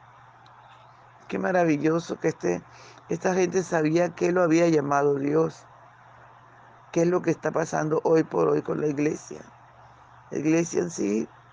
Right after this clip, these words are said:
no sabe, no quiere entender a qué Dios nos ha llamado.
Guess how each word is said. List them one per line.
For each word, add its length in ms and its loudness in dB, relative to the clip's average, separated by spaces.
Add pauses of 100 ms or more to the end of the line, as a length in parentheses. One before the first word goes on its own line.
(480)
no 60 -16
sabe, 560 -4
no 100 -12
quiere 240 0
entender 500 -2
a 60 0
qué 400 -2
Dios 240 0
nos 260 -4
ha 80 0
llamado. 560 0